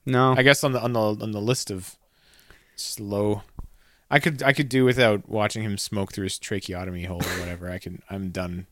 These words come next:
Speaker 2: with that.
Speaker 1: Done with
Speaker 2: I don't
Speaker 1: that?
Speaker 2: know. Fix up his throat, please. Magic pixie dust, whatever's healing him.
Speaker 1: <laughs> Yeah.
Speaker 2: Uh, just
Speaker 1: Yeah.
Speaker 2: do that.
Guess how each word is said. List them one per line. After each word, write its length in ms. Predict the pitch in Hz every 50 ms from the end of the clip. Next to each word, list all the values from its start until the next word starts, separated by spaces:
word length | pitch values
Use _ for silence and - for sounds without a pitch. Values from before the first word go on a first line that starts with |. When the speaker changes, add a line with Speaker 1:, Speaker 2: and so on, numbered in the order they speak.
| _ -
Speaker 2:
with 180 | - 98 95 -
that. 180 | - 87 87 107
Speaker 1:
Done 120 | 117 113
with 140 | 113 110 104
Speaker 2:
I 60 | 107 110 123
don't 0 |
Speaker 1:
that? 280 | 139 - _ _ _ -
Speaker 2:
know. 60 | - _ _ _ _ _ _ _ _ _ _ _ _ _ _
Fix 260 | - - 127 113 - 117
up 100 | 104 101
his 120 | 98 92
throat, 380 | - - 101 95 95 - - - -
please. 440 | - 107 104 101 104 107 107 - -
Magic 320 | 110 110 110 107 104 104 -
pixie 260 | - 120 - - 120
dust, 300 | 113 117 123 127 - -
whatever's 320 | 117 113 110 107 113 113 110 101 -
healing 260 | - 117 117 117 117
him. 180 | 117 117 117 117 _
Speaker 1:
<laughs> 520 | _ _ _ _ _ - - - - -
Yeah. 380 | 151 147 - 131 113 107 104 101 - -
Speaker 2:
Uh, 320 | 104 98 95 95 98 95 - - -
just 160 | - 110 110
Speaker 1:
Yeah. 40 | 107
Speaker 2:
do 100 | 104 -
that. 200 | 62 65 -